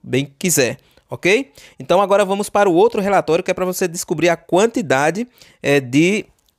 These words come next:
de famílias que você tem na sua área, né? Ou na área do A C S que você quiser descobrir. Além das outras informações. Você viu ali que a gente foi em relatórios novamente, né? Onde tem aqui, ó, consolidados, você vai vir aqui, ó,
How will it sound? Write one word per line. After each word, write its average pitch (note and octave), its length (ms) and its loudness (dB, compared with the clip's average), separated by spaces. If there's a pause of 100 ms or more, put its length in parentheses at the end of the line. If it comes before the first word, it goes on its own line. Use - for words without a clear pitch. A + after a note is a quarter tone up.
(300)
de C#3+ 160 2
famílias G3 640 0
que - 80 -12
você F#3 240 -4
tem E3 320 -2
na D3 120 -4
sua F#3+ 240 0
área, C3 300 2
né? C#3+ 180 -6
Ou C4 160 -12
na G3+ 180 -6
área D#3+ 220 -2
do D#3+ 80 0
A D#3 60 2
C D3+ 120 -4
S - 120 -8
que - 60 -14
você C#3+ 180 -6
quiser C#3 220 -2
descobrir. D#3 460 -2 (340)
Além G3+ 180 2
das G3 140 2
outras F#3+ 180 -2
informações. G3 480 -2
Você D3+ 100 2
viu E3+ 140 2
ali E3 180 2
que F3 120 -2
a D#3 100 2
gente D#3 220 -6
foi D3 200 0
em C3+ 60 -4
relatórios C#3 460 0
novamente, F3+ 500 -2 (300)
né? C3+ 140 -2 (200)
Onde E3 160 0
tem E3+ 120 2
aqui, E3 140 0
ó, D3 60 4
consolidados, D#3+ 680 0
você D3 200 -6
vai E3 140 2
vir D3 140 0
aqui, G3+ 180 -2
ó, B2 100 2